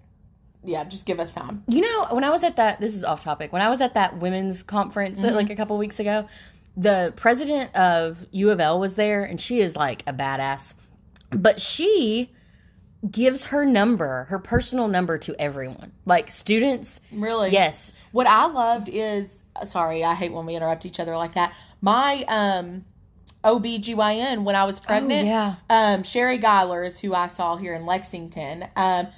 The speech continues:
Speaker 1: she gives every single one of her patients their personal number. And she was like, "Too many times people try to call and get through to a nurse." She's like, "If you have an issue, you need to call." I remember, I can't remember
Speaker 2: I
Speaker 1: how
Speaker 2: remember
Speaker 1: many
Speaker 2: this
Speaker 1: weeks.
Speaker 2: too.
Speaker 1: I can't remember how many weeks along I was,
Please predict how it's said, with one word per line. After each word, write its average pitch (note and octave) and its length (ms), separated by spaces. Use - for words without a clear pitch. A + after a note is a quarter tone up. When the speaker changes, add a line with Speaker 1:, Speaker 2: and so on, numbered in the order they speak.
Speaker 1:
she A#3 600
gives G3 340
every G3+ 340
single G3+ 280
one F#3+ 100
of F3 100
her A3 140
patients F3+ 480
their F3 120
personal F3 440
number. F3 280
And D#3+ 120
she - 100
was G3+ 100
like, G3 140
"Too - 120
many C#4 200
times B3 300
people G#3+ 260
try G3+ 400
to G3+ 80
call G3+ 260
and F#3+ 100
get G#3 160
through G3+ 180
to G3+ 140
a F3+ 40
nurse." G3+ 240
She's G3 100
like, F3+ 120
"If - 100
you B3 80
have G#3 100
an D#3 80
issue, E3 640
you G3 160
need A#3+ 160
to G3 60
call." A3 260
I A3+ 120
remember, B3+ 600
I B3 120
can't - 180
remember A#3+ 220
Speaker 2:
I F4+ 40
Speaker 1:
how G#3+ 120
Speaker 2:
remember A#3 200
Speaker 1:
many A#3+ 120
Speaker 2:
this A3 100
Speaker 1:
weeks. A#3 200
Speaker 2:
too. A3 300
Speaker 1:
I B3 100
can't C4 180
remember D4+ 200
how B3 160
many C4+ 180
weeks A3+ 240
along F#3+ 400
I B3+ 120
was, C#4 460